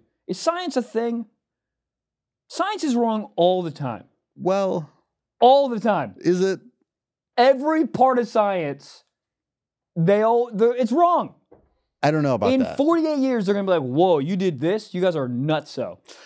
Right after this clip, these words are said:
Speaker 2: How come the weather guy's always wrong, too?
Speaker 1: Always.
Speaker 2: He's just saying shit.
Speaker 1: This guy
Speaker 2: Next
Speaker 1: fucking
Speaker 2: Thursday, it's gonna be ninety-eight degrees. Who told you that?
Speaker 1: That's a band.
Speaker 2: He's riffing. That is a band.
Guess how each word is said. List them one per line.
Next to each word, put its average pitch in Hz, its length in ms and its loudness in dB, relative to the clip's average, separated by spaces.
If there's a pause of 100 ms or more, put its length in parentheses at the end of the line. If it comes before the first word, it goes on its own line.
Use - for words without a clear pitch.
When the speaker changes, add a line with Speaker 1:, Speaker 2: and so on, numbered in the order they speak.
(100)
Speaker 2:
How 269 120 0
come 285 140 -2
the 180 80 0
weather 151 240 0
guy's 104 260 -2
always 98 180 -2
wrong, 98 220 -6
too? 110 300 -2 (180)
Speaker 1:
Always. 170 460 2
Speaker 2:
He's 254 180 -4
just 156 240 -2
saying 143 300 0
shit. 101 380 -6
Speaker 1:
This 320 300 0
guy 175 460 2
Speaker 2:
Next 226 260 0
Speaker 1:
fucking 220 140 0
Speaker 2:
Thursday, 226 260 0
it's 139 100 -6
gonna 185 120 -2
be 147 40 0
ninety-eight 185 380 0
degrees. 151 840 -4
Who 247 180 2
told 180 260 0
you 123 80 0
that? 98 240 -4 (120)
Speaker 1:
That's 277 200 2
a 202 60 0
band. 151 420 -2
Speaker 2:
He's 214 160 0
riffing. 147 460 -4
That 123 140 -2
is 190 100 0
a 135 40 -4
band. 98 360 -6